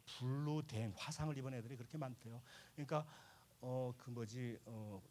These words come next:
그 이제, 어, 남자하고 여자가 이제 서로 사랑을 하다가 이제 결혼하지 않고 그 애를 낳은 거 아니에요, 그죠? 그러면서 뭐 얼마나 싸웠겠어요. 싸우면은 뭐 팍 차고 뭐 물도 차고, 그러니까 애들이 그냥 그 뜨거운 물 뭐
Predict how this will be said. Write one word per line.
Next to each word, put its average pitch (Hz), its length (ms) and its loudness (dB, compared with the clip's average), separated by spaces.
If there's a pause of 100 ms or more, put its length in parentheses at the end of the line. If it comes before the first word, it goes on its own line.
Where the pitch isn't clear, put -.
그 107 340 -4 (380)
이제, 104 480 -6
어, 98 320 -8 (300)
남자하고 113 500 2
여자가 104 440 0
이제 98 140 -4
서로 101 220 -6
사랑을 113 340 0
하다가 98 580 -2 (140)
이제 98 160 -8
결혼하지 110 540 4
않고 101 260 0
그 110 160 -4
애를 101 220 2
낳은 95 220 2
거 98 100 2
아니에요, 92 300 2
그죠? 92 380 -2 (400)
그러면서 117 440 4
뭐 120 140 4
얼마나 123 260 8
싸웠겠어요. 123 680 2
싸우면은 127 440 -4
뭐 131 180 -4
팍 - 200 -6
차고 131 340 0
뭐 131 140 -2
물도 120 320 -2
차고, 123 280 -2
그러니까 123 320 -6 (260)
애들이 131 260 0
그냥 135 280 -2
그 127 160 -6
뜨거운 143 320 0
물 139 180 0
뭐 131 260 -2